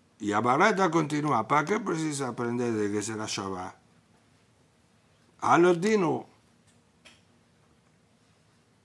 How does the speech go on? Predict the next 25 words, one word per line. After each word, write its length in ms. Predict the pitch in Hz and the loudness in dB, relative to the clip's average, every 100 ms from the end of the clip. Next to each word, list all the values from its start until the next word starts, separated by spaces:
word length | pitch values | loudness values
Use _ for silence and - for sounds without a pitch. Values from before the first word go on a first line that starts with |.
| _ _ _ _ _ _ _ _ | _ _ _ _ _ _ _ _
Eh, 440 | 98 123 135 - - | -2 0 0 -6 -14
din, 520 | 98 156 170 139 120 - _ - | 6 8 8 4 -6 -14 _ -8
a 140 | 104 | -4
veces 380 | 120 143 135 117 | -4 -4 -6 -4
es 140 | 123 110 - - | -6 -6 -12 -10
Kal 200 | 107 113 | -8 -6
Vajomer, 520 | 110 - 90 92 107 - _ _ _ | -8 -8 -8 -8 -12 -16 _ _ _
a 140 | - 98 | -14 -6
veces 440 | 127 139 139 135 | -6 -4 -6 -6
es 180 | 151 147 | -6 -4
Binyan 440 | 131 131 147 143 | -4 -4 -2 -2
Ab. 260 | 127 95 78 - _ _ _ - | -4 -6 -10 -20 _ _ _ -14
Son 200 | - 110 | -10 -8
comparar 520 | 127 120 120 123 123 | -6 -6 -4 -2 -2
dos 260 | 123 107 | -2 -4
cosas. 440 | - 82 - - - _ _ _ _ _ _ _ _ _ _ _ _ _ _ _ _ _ _ _ _ _ _ _ - | -8 -14 -14 -20 -20 _ _ _ _ _ _ _ _ _ _ _ _ _ _ _ _ _ _ _ _ _ _ _ -14
Y 40 | |
aquí 280 | 82 92 147 | -12 -2 0
dice, 240 | 160 139 107 | 2 2 0
"Ma, 340 | 151 196 156 | 4 4 6
ma, 240 | 135 131 | 4 4
ibria, 640 | 131 127 127 131 131 - - | 2 2 0 -2 -4 -8 -12
shena, 400 | - 131 185 147 | 0 2 4 2
nigri, 320 | 135 131 139 | 2 2 2
bebia". 640 | 135 135 131 135 127 - | 2 0 2 0 0 -4